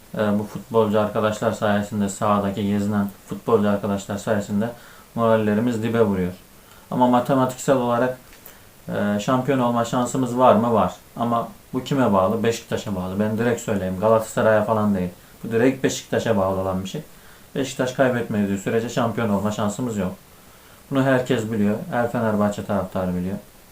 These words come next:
Emre Belezoğlu'ndan büyük beklenti içindeydik. Maalesef beklentimizi o da karşılamadı. Kazandığımız Denizli maçı da dahil olaraktan çok kötü, berbat bir futbol oynuyoruz maalesef.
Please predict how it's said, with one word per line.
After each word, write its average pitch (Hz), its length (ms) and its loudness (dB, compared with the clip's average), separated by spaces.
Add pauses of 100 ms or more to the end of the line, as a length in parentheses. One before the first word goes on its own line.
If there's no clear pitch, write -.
(440)
Emre 120 320 2
Belezoğlu'ndan 113 840 2
büyük 110 240 -4
beklenti 110 520 -2
içindeydik. 98 580 -4
Maalesef 101 480 0 (680)
beklentimizi 104 600 -2
o 104 160 2
da 101 120 0
karşılamadı. 92 760 -4 (1400)
Kazandığımız 113 760 2
Denizli 110 320 2
maçı 104 280 0
da 95 160 0
dahil 107 260 2
olaraktan 110 540 0
çok - 280 -4
kötü, 117 240 -4
berbat 107 420 2
bir 110 60 -2
futbol 104 400 -4
oynuyoruz 90 420 -2
maalesef. 92 460 -4